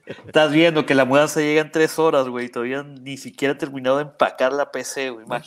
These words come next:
Speaker 1: Imagínate.
Speaker 2: nada. Dile al mudancero, "Oiga, brother, ahí, ahí hay un par de cervezas y ayúdame". Y ya con eso, con eso queda.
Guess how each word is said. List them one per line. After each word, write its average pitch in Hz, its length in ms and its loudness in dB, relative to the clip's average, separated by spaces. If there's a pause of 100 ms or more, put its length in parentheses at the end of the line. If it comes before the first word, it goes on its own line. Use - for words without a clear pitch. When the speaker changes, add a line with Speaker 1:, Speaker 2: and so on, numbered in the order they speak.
(100)
Speaker 1:
Imagínate. 165 340 0
Speaker 2:
nada. 156 640 0
Dile 170 220 2
al 185 100 6
mudancero, 156 580 2
"Oiga, 180 240 -2
brother, 175 320 0
ahí, 180 300 0
ahí 170 160 0
hay 185 100 4
un 165 100 -2
par 175 180 2
de 160 100 0
cervezas 135 480 0
y 117 40 -2
ayúdame". 113 560 -2 (100)
Y 90 140 -14
ya 113 180 -6
con 101 200 -10
eso, 87 280 -12 (160)
con 104 200 -8
eso 110 220 -6
queda. 107 280 -6